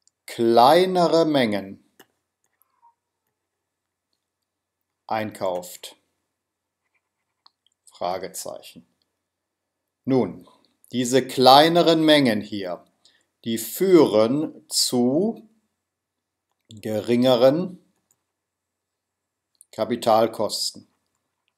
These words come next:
Ja, warum? Die Kapitalbindung ist geringer. Dann geringere Lagerkosten.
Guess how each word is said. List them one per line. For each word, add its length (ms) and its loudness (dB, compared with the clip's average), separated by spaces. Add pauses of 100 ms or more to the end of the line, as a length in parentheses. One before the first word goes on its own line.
(2500)
Ja, 220 -8
warum? 320 -2
Die 100 -4
Kapitalbindung 1200 2
ist 360 -6
geringer. 600 -2 (460)
Dann 800 0
geringere 1120 4 (1500)
Lagerkosten. 1400 0